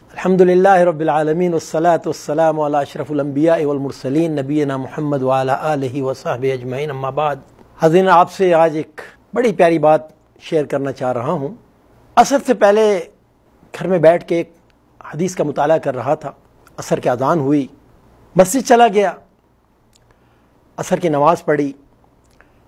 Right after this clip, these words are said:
نماز پڑھنے کے بعد ہمارے امام صاحب نے، اللہ انہیں جزائے خیر دے، بہت پیاری پیاری باتیں کرتے ہیں۔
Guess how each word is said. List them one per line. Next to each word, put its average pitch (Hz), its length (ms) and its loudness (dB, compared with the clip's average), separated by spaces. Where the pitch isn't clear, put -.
نماز 214 320 0
پڑھنے 196 220 0
کے 170 100 0
بعد 156 240 4
ہمارے 226 280 4
امام 185 240 2
صاحب 175 300 2
نے، 147 200 -4
اللہ 147 140 -2
انہیں 143 200 0
جزائے 131 260 -2
خیر 151 260 4
دے، 160 260 -4
بہت 190 220 -2
پیاری 170 180 2
پیاری 160 220 -2
باتیں 143 240 0
کرتے 135 300 -4
ہیں۔ 135 100 -8